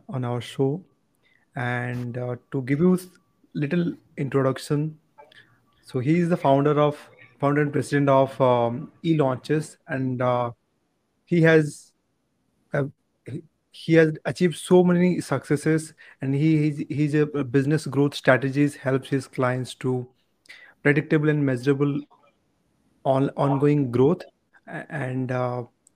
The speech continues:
today he will discuss about his A B C D model, how it can help you to grow your business. And he's also author of best-selling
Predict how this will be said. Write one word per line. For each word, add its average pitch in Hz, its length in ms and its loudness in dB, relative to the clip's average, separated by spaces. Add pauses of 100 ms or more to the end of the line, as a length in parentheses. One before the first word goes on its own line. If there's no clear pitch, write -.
(140)
today 170 220 6
he 165 120 0
will 160 80 4
discuss 139 320 0
about 135 480 2 (320)
his 127 240 -4 (400)
A 147 80 -2
B 143 160 2
C 147 180 -2
D 139 220 0 (180)
model, 127 360 0
how 127 420 -2
it 139 160 -12
can 127 140 -2
help 123 340 -6
you 139 300 -4 (420)
to 139 80 -4
grow 131 200 2
your 143 200 2
business. 147 560 -4 (1000)
And 151 100 -2
he's 131 180 0
also 127 380 2
author 131 540 -2
of 123 420 0
best-selling 120 840 -4